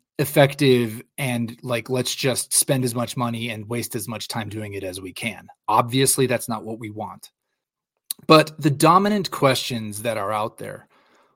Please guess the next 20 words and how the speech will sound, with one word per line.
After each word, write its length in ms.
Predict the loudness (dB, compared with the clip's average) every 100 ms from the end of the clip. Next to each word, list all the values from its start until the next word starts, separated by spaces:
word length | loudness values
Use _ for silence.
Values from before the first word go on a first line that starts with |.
| 0
what 240 | 0 2
people 300 | 2 4 4
in 80 | 2
the 60 |
financial 500 | 0 -2 -2 -2 -4
business 320 | -6 -6 -6 -6
call 260 | -4 -4
macro 920 | -4 -4 -2 -2 -2 -6 -6 -12 -16 _ _
issues, 720 | -8 -4 -4 -6 -14 -14 -16 -16 _ _ _ _ _ _ _ _
are 200 | 6 6
the 100 | 6
things 540 | 2 2 2 2 0 0
that 180 | -2
will 200 | 0 -2
determine 600 | -2 -6 -6 0 2 2
whether 260 | 2 0 -2
you 280 | -4 -4 0
succeed 580 | 0 0 -2 0 0 2
or 180 | 0
fail, 640 | -2 0 0 0 -6 -18